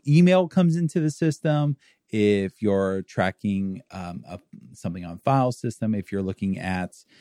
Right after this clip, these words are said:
Azure Queues or Service Bus, and you want to be able to notify people when things happen in the system, just having a simple Signal R hub that can communicate state changes,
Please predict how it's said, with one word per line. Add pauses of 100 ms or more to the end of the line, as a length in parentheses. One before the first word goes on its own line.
(180)
Azure
Queues
or
Service
Bus, (100)
and (380)
you
want
to
be
able
to
notify
people
when
things
happen
in
the
system, (560)
just
having
a
simple
Signal
R
hub (300)
that (140)
can
communicate
state
changes,